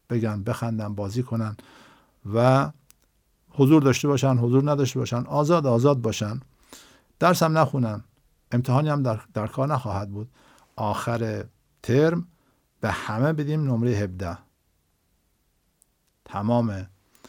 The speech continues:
عرض کنم که سال تحصیلی آخرش به همه‌تون یه نمره هفده بدیم که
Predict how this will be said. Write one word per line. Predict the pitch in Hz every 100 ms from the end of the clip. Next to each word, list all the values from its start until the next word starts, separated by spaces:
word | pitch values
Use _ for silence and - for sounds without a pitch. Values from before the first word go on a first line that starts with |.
| _ _ _ _ _ 87 - - _ -
عرض | 104
کنم | - 104 104 98
که | 101 95
سال | - 113
تحصیلی | 110 117 110 151 170
آخرش | 143 165 170 -
به | - 123
همه‌تون | 151 156 165
یه | 165
نمره | 147 139 131
هفده | 117 135
بدیم | 165 180 170
که | 165